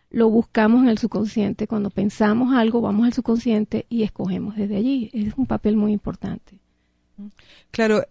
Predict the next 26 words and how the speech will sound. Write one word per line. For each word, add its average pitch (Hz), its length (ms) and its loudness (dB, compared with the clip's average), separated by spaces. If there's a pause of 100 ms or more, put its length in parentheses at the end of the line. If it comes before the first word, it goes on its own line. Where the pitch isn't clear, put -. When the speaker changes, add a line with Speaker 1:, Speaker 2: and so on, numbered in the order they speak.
Speaker 2:
y, 208 460 -4
y 208 40 -4
me 196 180 -2
llama 202 180 2
la 262 60 2
atención 226 320 -2
que 233 100 -4
menciones 220 460 -4
también 233 380 -4
que 254 80 -2
hay 196 60 0
una 202 160 -2
parte 208 280 -4
conductual, 196 680 -2
o 165 40 0
sea, 170 180 -4
pareciera 175 500 -4
que 208 100 -8
hay 202 80 -4
una 196 180 -4
mezcla 196 360 -4
entonces 185 480 -2
de 185 140 -2
entre 170 260 -2
lo 165 200 0
que 160 320 -2